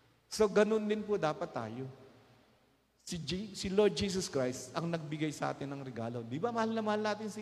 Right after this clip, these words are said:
Jesus, Lord Jesus Christ? Dapat mahalin din natin yung regalo na ibinigay niya. Sabi ron, "And he gave some apostles and some prophets and some evangelists and some pastors and teachers." Ito po yung mga nangunguna sa church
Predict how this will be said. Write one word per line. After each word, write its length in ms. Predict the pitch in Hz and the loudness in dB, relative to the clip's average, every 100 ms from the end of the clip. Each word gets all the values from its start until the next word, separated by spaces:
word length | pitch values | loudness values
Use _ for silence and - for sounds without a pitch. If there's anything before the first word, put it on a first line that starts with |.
| 180 | -8
Jesus, 320 | 190 185 185 | -10 -10 -6
Lord 240 | 170 180 | -4 -2
Jesus 300 | 180 170 165 | -6 -10 -10
Christ? 320 | - 113 117 - - - - - _ _ 220 | -10 -10 -10 -18 -20 -20 -20 -20 _ _ 2
Dapat 240 | 240 247 - - - | 2 0 -4 -14 -2
mahalin 400 | 202 226 240 233 | 2 4 2 2
din 80 | 220 | 2
natin 320 | 220 214 170 185 | 2 2 -2 0
yung 160 | 220 214 | 0 0
regalo 560 | 185 151 135 127 127 - - - | 4 4 4 0 -6 -10 -12 0
na 160 | 233 | 0
ibinigay 400 | 214 202 170 143 | 2 0 0 -2
niya. 240 | 131 147 131 - - - - - - _ _ _ _ - | -2 -4 -8 -12 -18 -20 -20 -20 -20 _ _ _ _ -2
Sabi 240 | 147 147 | 0 2
ron, 160 | 175 170 | 0 -2
"And 80 | 151 | -2
he 160 | 165 | 0
gave 160 | 165 160 | 0 0
some 400 | - 180 185 185 - | 0 0 0 -6 -8
apostles 640 | - 170 165 180 175 160 | -4 -4 -2 -6 -6 -6
and 80 | 139 | -4
some 240 | 143 131 | -4 -4
prophets 480 | 160 175 170 175 170 | -4 -4 -4 -8 -8
and 80 | 147 | -8
some 240 | - 139 | -6 -6
evangelists 720 | 143 117 175 175 170 170 - | -4 -2 -2 -2 -4 -6 -8
and 40 | 139 | -8
some 160 | 135 127 | -8 -4
pastors 560 | 165 165 - 160 151 | -4 -4 -4 -6 -4
and 80 | 135 | -8
teachers." 400 | 127 151 - 151 - - - - - - _ | -8 -10 -10 -12 -16 -20 -20 -20 -20 -20 _
Ito 240 | - 180 220 | -2 2 4
po 160 | 233 | 8
yung 240 | 226 214 202 | 6 6 2
mga 480 | 190 180 180 170 - | 0 2 0 -2 0
nangunguna 720 | 175 196 202 196 196 202 196 | 0 2 2 2 2 2 2
sa 160 | 175 | 0
church 480 | 165 185 185 - - | 0 0 -2 -2 -8